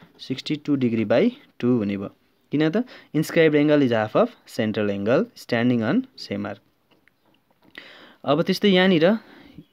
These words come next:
एमओएन है त, मैले ल मानौँ यो ट्वेन्टी डिग्री छ, यो एक्स छ तपाईँहरूलाई।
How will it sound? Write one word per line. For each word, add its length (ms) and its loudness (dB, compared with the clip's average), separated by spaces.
एमओएन 1700 2
है 120 0
त, 60 2
मैले 320 0
ल 100 -2
मानौँ 340 0
यो 360 2
ट्वेन्टी 340 0
डिग्री 400 2
छ, 140 -4
यो 220 0
एक्स 380 -2
छ 40 -2
तपाईँहरूलाई। 520 -2